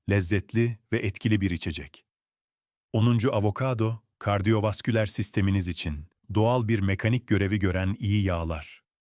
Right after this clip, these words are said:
Uzun yıllar avokado, yüksek yağ içeriği nedeniyle yanlış anlaşıldı. Ancak bilim,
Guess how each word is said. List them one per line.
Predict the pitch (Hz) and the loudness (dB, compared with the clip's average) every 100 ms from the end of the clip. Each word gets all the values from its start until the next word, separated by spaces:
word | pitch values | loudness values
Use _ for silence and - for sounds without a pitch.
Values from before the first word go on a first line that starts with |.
| _ _ _ _ _ _ - | _ _ _ _ _ _ 0
Uzun | 117 175 | 2 4
yıllar | 170 135 117 107 104 | 4 4 4 2 0
avokado, | 104 104 - 127 107 107 104 _ - | 0 0 0 0 0 -2 -4 _ -2
yüksek | 113 - 147 - | 0 0 -2 2
yağ | 110 110 | 2 2
içeriği | 110 - 110 110 | 0 0 2 2
nedeniyle | 104 104 104 107 95 98 90 | 2 2 2 2 2 -2 0
yanlış | 101 104 117 - | 0 2 0 0
anlaşıldı. | 90 87 - 87 80 82 - _ - _ | -2 -2 -4 -4 -4 -8 -10 _ -20 _
Ancak | 123 127 120 - 107 | 0 2 0 0 0
bilim, | 110 117 82 | 2 2 0